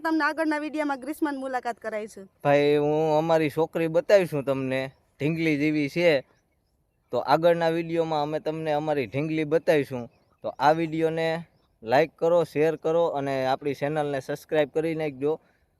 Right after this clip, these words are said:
Speaker 2: કારણ
Speaker 1: હા.
Speaker 2: કે હું છે ને ભાઈ, આ મને વીડિયો બનાવવામાં કેમ વરગાડ્યો ખબર છે? હે? હું છે ને કારીની વાહે પડ્યો તો ને, એટલે છે ને આન્યે મને ઈ કે મારે વીડિયો બનાવવા, તમે ઈ કે કારીની જ વાહે પડ્યા. આ બધે ઈમાંથી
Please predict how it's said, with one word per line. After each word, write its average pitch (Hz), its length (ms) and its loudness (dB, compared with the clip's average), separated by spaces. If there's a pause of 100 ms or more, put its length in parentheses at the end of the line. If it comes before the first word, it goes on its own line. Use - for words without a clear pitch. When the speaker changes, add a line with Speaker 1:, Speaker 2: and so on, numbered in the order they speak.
Speaker 2:
કારણ 160 200 6
Speaker 1:
હા. 185 120 2
Speaker 2:
કે 196 60 6
હું 180 300 4
છે 214 160 2
ને 214 240 4
ભાઈ, 190 220 6 (280)
આ 151 120 2
મને 180 300 0
વીડિયો 185 320 0
બનાવવામાં 196 400 -2
કેમ 214 200 -2
વરગાડ્યો 165 500 2
ખબર 175 300 -2
છે? 190 100 2 (400)
હે? 139 160 -2 (480)
હું 151 180 -4
છે 185 120 -2
ને 175 240 -2
કારીની 185 480 4
વાહે 190 280 4
પડ્યો 196 260 2
તો 202 140 -2
ને, 170 160 -2 (400)
એટલે 147 320 -6
છે 160 80 -4
ને 160 100 -4
આન્યે 147 300 -4
મને 147 320 -4
ઈ 135 100 -8
કે 123 60 -2
મારે 127 320 0 (100)
વીડિયો 147 320 -2
બનાવવા, 135 420 -2
તમે 135 300 -6
ઈ - 100 -8
કે 117 80 -6
કારીની 143 540 2
જ 117 60 -6
વાહે 127 280 -2
પડ્યા. 127 400 -2 (520)
આ 151 100 4
બધે 175 240 4 (100)
ઈમાંથી 185 380 2